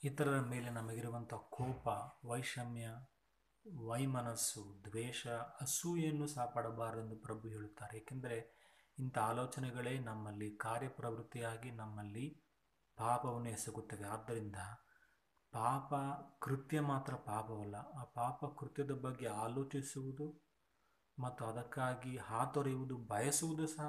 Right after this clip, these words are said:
ಪಾಪ ಎಂದು ಇಂದಿನ ಶುಭ ಸಂದೇಶದಲ್ಲಿ ಪ್ರಭು ಹೇಳುತ್ತಾರೆ. ಹೀಗಿರುವಾಗ ನೀನು ದೇವಾಲಯದಲ್ಲಿ ಬಲಿಯನ್ನು ಅರ್ಪಿಸಲು ಬಂದರೆ ನಿನ್ನ ಸಹೋದರನು ನಿನಗೆ ವಿರುದ್ಧವಾಗಿ ಏನಾದರೂ ಮನಸ್ತಾಪ ಇಟ್ಟುಕೊಂಡಿದ್ದಾನೆ ಅಂದರೆ ನಿನ್ನ ಬಲಿ ಕಾಣಿಕೆಯನ್ನು ಬಿಟ್ಟು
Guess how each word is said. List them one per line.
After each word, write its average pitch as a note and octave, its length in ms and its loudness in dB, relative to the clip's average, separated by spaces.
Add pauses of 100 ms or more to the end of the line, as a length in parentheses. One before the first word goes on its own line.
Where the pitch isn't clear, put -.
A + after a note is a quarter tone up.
(160)
ಪಾಪ A#2 280 2
ಎಂದು A2+ 300 -6 (520)
ಇಂದಿನ B2 180 0
ಶುಭ A#2 220 -2
ಸಂದೇಶದಲ್ಲಿ A2+ 460 -4
ಪ್ರಭು A2 240 -2
ಹೇಳುತ್ತಾರೆ. G#2 460 -4
ಹೀಗಿರುವಾಗ A2+ 540 -4 (500)
ನೀನು D3 320 4 (600)
ದೇವಾಲಯದಲ್ಲಿ B2 580 2
ಬಲಿಯನ್ನು A#2+ 320 0
ಅರ್ಪಿಸಲು A2+ 380 -4
ಬಂದರೆ G#2+ 380 -4
ನಿನ್ನ A2+ 200 -4
ಸಹೋದರನು C#3 720 2
ನಿನಗೆ C3 300 0
ವಿರುದ್ಧವಾಗಿ A#2+ 720 0
ಏನಾದರೂ A2+ 560 -2 (500)
ಮನಸ್ತಾಪ B2+ 600 0
ಇಟ್ಟುಕೊಂಡಿದ್ದಾನೆ A2 800 -4
ಅಂದರೆ G2+ 240 -6
ನಿನ್ನ A#2 260 -6
ಬಲಿ A#2 220 -2
ಕಾಣಿಕೆಯನ್ನು A#2 640 -6
ಬಿಟ್ಟು A#2+ 260 -6